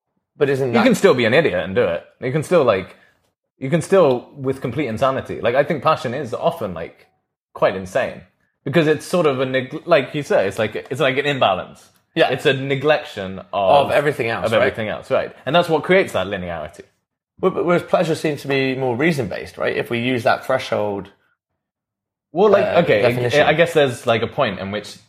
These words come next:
Speaker 2: a certain type of pleasure, once pursued to a degree, becomes an addiction and can maybe be called, like, a passion, or passion's maybe the space between, um, you know, balanced enjoyment and addiction,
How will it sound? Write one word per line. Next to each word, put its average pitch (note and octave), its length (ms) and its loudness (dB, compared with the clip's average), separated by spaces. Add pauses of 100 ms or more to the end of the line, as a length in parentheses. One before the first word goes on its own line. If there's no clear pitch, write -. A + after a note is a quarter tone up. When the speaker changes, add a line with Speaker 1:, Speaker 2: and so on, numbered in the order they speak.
(160)
Speaker 2:
a G#2 140 -6
certain C3+ 460 2
type A2+ 300 0
of G2+ 160 -8
pleasure, A2+ 540 2 (280)
once G#2 220 0
pursued F#2+ 600 -6 (340)
to A2+ 100 -2
a G2+ 40 4
degree, G#2 420 2
becomes F#2+ 380 -4
an F#2 100 -2
addiction F#2+ 540 -2 (400)
and F#2+ 240 -6
can F#2+ 320 0
maybe F#2 720 0
be F2 200 -4
called, F2 460 0
like, E2 380 -4 (160)
a F2+ 60 -8
passion, G#2+ 520 0
or F#2+ 140 -2
passion's A2 360 -2
maybe G2+ 160 0
the G2 100 -2
space G2 360 0
between, F#2 600 -2 (380)
um, E2+ 600 0 (560)
you A#2+ 80 -8
know, F#2 320 0
balanced G#2+ 420 0
enjoyment A#2 560 0
and G2 100 -4
addiction, F2+ 440 -6